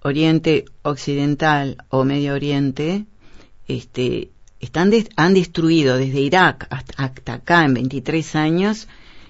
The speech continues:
em, mm, patrimonios milenarios de la humanidad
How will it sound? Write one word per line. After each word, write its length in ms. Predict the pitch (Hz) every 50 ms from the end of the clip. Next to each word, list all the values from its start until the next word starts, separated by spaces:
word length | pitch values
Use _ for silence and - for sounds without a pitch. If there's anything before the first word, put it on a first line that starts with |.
| - - -
em, 640 | 139 143 147 143 139 139 139 135 135 123 120 113 - - - - - _ - - - - - _ _ - - - - -
mm, 400 | - 80 - 139 131 139 135 - - - - - - - - - - - - - - -
patrimonios 1200 | - 151 - 151 151 156 160 175 196 208 214 214 208 196 185 170 160 147 131 127 - - - -
milenarios 1000 | - 143 139 147 151 151 147 147 151 143 151 160 175 185 185 180 190 185 175 160
de 100 | 156 151
la 100 | 143 143
humanidad 800 | 139 139 139 135 135 135 135 139 160 175 175 175 165 156 - -